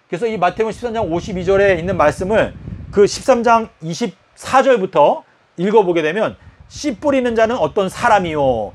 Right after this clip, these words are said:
씨 뿌리-, 씨 뿌리는 자는 인자요." 라고 말했어요. 근데 씨는 뭐라 했어요? 씨. 씨, 씨는 뭐예요, 집사님? 씨. 씨는 "천국의 아들들이요." 그래서 "천국의 아들들이요."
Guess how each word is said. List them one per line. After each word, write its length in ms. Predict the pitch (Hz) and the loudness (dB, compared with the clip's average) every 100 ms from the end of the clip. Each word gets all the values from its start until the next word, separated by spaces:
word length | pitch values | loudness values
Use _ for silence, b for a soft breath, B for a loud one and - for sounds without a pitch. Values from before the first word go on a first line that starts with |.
| b b b | b b b
씨 260 | - 294 | -10 -8
뿌리-, 420 | 180 269 240 220 233 | -4 -2 -2 -2 -6
씨 200 | 285 208 | -6 -4
뿌리는 300 | 262 233 214 | -2 -2 2
자는 320 | 208 240 214 - | 2 2 -4 -6
인자요." 600 | 180 240 233 202 190 175 | -2 0 4 4 4 4
라고 140 | 156 139 | 4 2
말했어요. 460 | 123 110 107 95 - b b | -2 -6 -8 -10 -14 b b
근데 180 | 190 220 | -2 -2
씨는 440 | - 311 302 277 | 0 -2 0 2
뭐라 160 | 190 170 | 2 2
했어요? 160 | 143 | 0
씨. 360 | 123 - 208 - _ _ _ _ _ _ _ _ _ _ _ _ _ _ _ - | -6 -6 -8 -8 _ _ _ _ _ _ _ _ _ _ _ _ _ _ _ -20
씨, 300 | - 262 - | -8 -6 -4
씨는 260 | 262 254 | 0 2
뭐예요, 220 | 165 135 | 4 2
집사님? 320 | 107 - 101 87 | 0 -10 -12 -10
씨. 280 | 220 135 90 _ _ _ _ _ _ | -8 -8 -10 _ _ _ _ _ _
씨는 500 | - 247 233 262 302 - - _ _ _ - | -6 0 4 4 0 -16 -20 _ _ _ -14
"천국의 720 | - 262 254 233 202 214 - | -4 -2 0 0 2 2 2
아들들이요." 840 | 127 147 151 220 190 165 165 160 147 | 0 0 2 0 0 0 2 2 0
그래서 240 | 117 110 | -2 -8
"천국의 420 | - 233 208 180 | -8 -6 -4 -2
아들들이요." 520 | 123 131 127 113 98 | 0 -2 -4 -8 -10